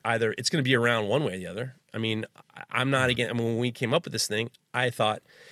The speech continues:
Speaker 1: you know, the idea of us selling it was something that we were not against. And, and I think that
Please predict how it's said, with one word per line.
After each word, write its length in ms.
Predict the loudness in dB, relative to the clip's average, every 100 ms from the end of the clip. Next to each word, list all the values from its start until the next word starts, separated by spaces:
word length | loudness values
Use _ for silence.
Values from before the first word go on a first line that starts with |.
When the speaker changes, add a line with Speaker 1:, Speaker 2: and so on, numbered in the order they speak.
| -6
Speaker 1:
you 80 | 0
know, 60 |
the 200 | 2 4
idea 340 | 4 4 4 4
of 180 | 2 -6
us 140 | -2 2
selling 380 | 4 4 4
it 200 | 2 -2
was 300 | -4 -4 -4 -4
something 360 | -2 -2 0 0
that 140 | -2
we 140 | -2 -6
were 180 | -4 -4
not 220 | -6 -8 -12
against. 540 | -4 -2 -2 -4 -8 -10 _
And, 220 | -8 -6 -4
and 140 | -4
I 80 | -6
think 300 | -2 -4 -2
that 340 | -4 -4 -8